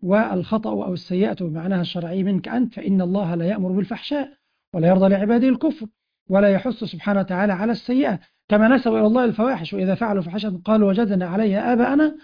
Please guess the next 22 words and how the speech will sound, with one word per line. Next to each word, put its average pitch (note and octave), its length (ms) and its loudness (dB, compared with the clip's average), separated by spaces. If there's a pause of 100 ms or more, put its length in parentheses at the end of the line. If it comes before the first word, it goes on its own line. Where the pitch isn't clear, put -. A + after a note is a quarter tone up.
(280)
والله A3+ 680 2
أمرنا A3 400 4
بها، G#3 200 0
قل F3 260 -6
إن G#3 220 2
الله F3+ 360 0
لا A3 220 4
يأمر G#3 540 2 (440)
بالفحشاء G3+ 760 0 (300)
أتقولون G3 520 -2
على E3+ 220 -4
الله E3+ 280 -2
ما F3 160 -4
لا E3 80 -4
تعلمون". D3 500 -8 (440)
ومثل B3+ 460 4
هؤلاء A3+ 580 0
الذين G3 400 -2
ينسبون F3+ 560 -4
السيئات E3+ 640 -4
إلى D#3+ 160 -8
الشريعة E3 540 -4